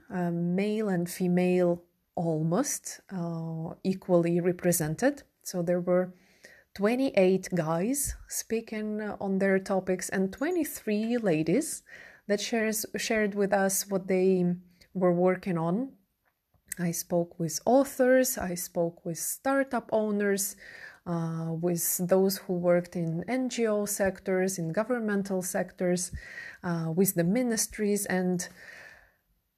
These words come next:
wow, it really opened my eyes. And I, you know, I like to say,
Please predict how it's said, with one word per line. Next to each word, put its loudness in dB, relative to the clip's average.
wow, 2
it -2
really 4
opened 2
my 0
eyes. 2
And -2
I, 0
you 2
know, -2
I -2
like -2
to -12
say, 0